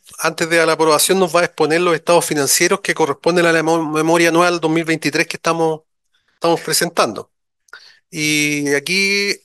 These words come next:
eh, ¿dónde está el, el gerente, señor Patricio? Acá está.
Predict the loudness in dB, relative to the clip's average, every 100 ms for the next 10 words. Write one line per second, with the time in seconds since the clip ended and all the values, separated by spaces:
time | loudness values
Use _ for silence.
0 | -6 -2 -2 -2 -2 -4 -4 -6 -4 0
1 | 2 2 0 -6 -20 _ -12 -6 0 0
2 | 0 0 -2 -2 -6 -8 -16 -14 -16 -16
3 | -18 -18 -20